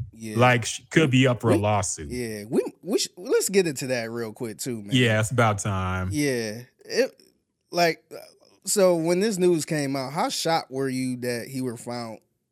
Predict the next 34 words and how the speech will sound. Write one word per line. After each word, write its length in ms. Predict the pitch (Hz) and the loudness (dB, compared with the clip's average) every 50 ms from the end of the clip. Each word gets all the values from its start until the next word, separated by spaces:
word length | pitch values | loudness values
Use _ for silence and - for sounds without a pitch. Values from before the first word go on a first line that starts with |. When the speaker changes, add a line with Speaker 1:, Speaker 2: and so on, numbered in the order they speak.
| _ _ 117 | _ _ -16
Speaker 1:
guilty 400 | 113 131 135 127 110 - - 123 117 | -10 -8 -8 -8 -8 -8 -8 -8 -6
on 160 | 113 110 101 | -8 -8 -10
all 340 | - - 117 117 120 117 113 | -10 -10 -8 -6 -6 -6 -6
those 220 | 117 113 110 110 | -8 -8 -8 -10
charges? 640 | - 135 127 117 107 104 92 - - 120 - - - _ _ _ _ _ _ _ _ _ _ _ _ _ _ _ _ _ _ _ _ _ _ _ _ _ | -8 -8 -8 -8 -8 -10 -14 -18 -20 -20 -20 -20 -20 _ _ _ _ _ _ _ _ _ _ _ _ _ _ _ _ _ _ _ _ _ _ _ _ _
Speaker 2:
I 120 | - 214 254 | -2 0 0
mean, 840 | 254 247 220 208 196 185 185 175 160 160 143 131 123 113 113 113 - _ _ _ - 127 123 120 113 - _ - | 2 2 2 2 4 4 4 4 4 4 4 4 2 2 0 -4 -12 _ _ _ -12 -8 -8 -8 -8 -10 _ -4
I 200 | - 160 220 269 | 0 4 4 4
thought 280 | 269 - 208 170 160 160 | 4 2 2 4 4 4
it 80 | 151 | 4
could 120 | - 143 123 | 2 2 4
go 200 | 123 131 123 127 | 4 4 6 6
either 220 | 127 123 117 104 | 4 4 4 2
way 260 | 95 98 110 113 110 107 | 0 2 2 4 4 4
after 320 | 107 110 110 - - 104 | 2 2 0 0 0 -2
a 80 | 92 87 | 0 0
while 520 | 82 87 92 95 98 104 110 120 123 120 | -2 -2 0 2 2 2 2 2 0 0
because 460 | 101 92 110 110 - - 127 117 107 | -2 -2 -2 -2 2 2 2 2 2
the 100 | 92 - | 0 -2
court, 500 | 98 - - - 156 156 156 123 104 - _ - 117 110 98 | -6 -4 0 2 4 4 4 2 -4 -12 _ -12 -12 -10 -6
the, 140 | 117 - 110 - | -6 -6 -6 -2
everything 560 | 127 135 147 160 165 135 - - 147 151 139 | -2 0 0 0 -2 -2 0 0 0 2 2
just 220 | 120 127 123 - - | 2 2 2 2 0
seemed 200 | - 139 135 117 | 0 0 0 2
so, 340 | - 131 123 123 117 - - - - _ _ | 2 2 2 2 2 -2 -8 -18 -20 _ _
there 140 | 113 120 131 | 0 2 4
was 100 | 135 131 - | 4 4 2
too 120 | - 196 | 0 -4
much 280 | 190 185 165 127 - - | 0 0 0 -2 -4 -6
fuckery. 600 | - - 143 160 - - 95 82 71 69 69 - _ _ _ _ _ _ _ _ _ _ _ _ _ | -2 0 0 0 0 -2 -8 -8 -8 -10 -12 -16 _ _ _ _ _ _ _ _ _ _ _ _ _
People 340 | - - 165 170 - 170 143 | 0 2 2 4 6 4 4
switching 440 | 127 - - - 147 135 - 139 139 | 4 2 0 0 0 0 2 2 2
up 120 | 139 131 | 2 0
statements, 840 | - - - - 127 135 143 131 131 143 143 123 - - - - - | 0 -4 0 2 2 2 2 2 0 0 0 0 -2 -6 -6 -8 -10